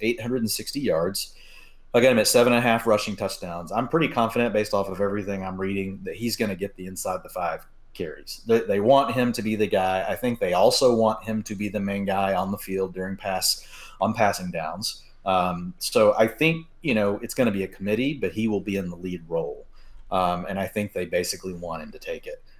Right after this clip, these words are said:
Um, so it, that could turn out being wrong, but, I mean, I like Malcolm Brown, but I also look at him and think,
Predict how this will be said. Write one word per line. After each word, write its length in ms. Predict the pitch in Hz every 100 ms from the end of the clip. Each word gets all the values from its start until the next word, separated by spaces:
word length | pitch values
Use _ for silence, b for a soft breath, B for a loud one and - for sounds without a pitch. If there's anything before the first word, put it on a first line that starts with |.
| -
Um, 300 | 95 92 87
so 440 | 82 113 101 95 - -
it, 260 | 151 - -
that 120 | 139
could 120 | -
turn 180 | 147 139
out 160 | 139
being 200 | 120 127
wrong, 480 | 113 110 123 151 151 -
but, 400 | 104 110 110 -
I 80 | 107
mean, 220 | 107 107
I 80 | 107
like 200 | 113 127
Malcolm 320 | 113 117 120
Brown, 380 | 101 104 117 127
but 100 | 117
I 60 | 98
also 200 | 107 107
look 200 | 98 -
at 80 | 92
him 180 | 107
and 160 | 107 104
think, 260 | 98 92